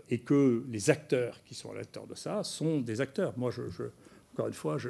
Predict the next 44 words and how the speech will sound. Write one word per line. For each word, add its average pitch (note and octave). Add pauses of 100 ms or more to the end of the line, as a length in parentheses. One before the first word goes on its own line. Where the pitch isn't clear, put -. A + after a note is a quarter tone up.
j'ai A2+
pensé, G#2+
j'ai A2
dit A2+
à -
plusieurs A2+
reprises, D#3+
je, E3+
je, -
je -
veux C3
pas -
faire B2+
le, B2+ (480)
euh, C#3+ (440)
tourner C#3 (240)
en G#2
permanence A2+
autour A2+
de A#2
ça. F#3
Moi, B2+
je A#2+
pense C3
que C3
dedans, C3
j'ai A2+
été, B2+
euh, A2+ (580)
ce -
que, C3
ce -
que, B2+ (100)
euh, A#2+ (340)
Hegel B2+
appelle A#2+
les A2+
Russes B2+
de A#2
la G#2+
raison, C3+
c'est-à-dire C#3+
que, E3 (520)
euh, A2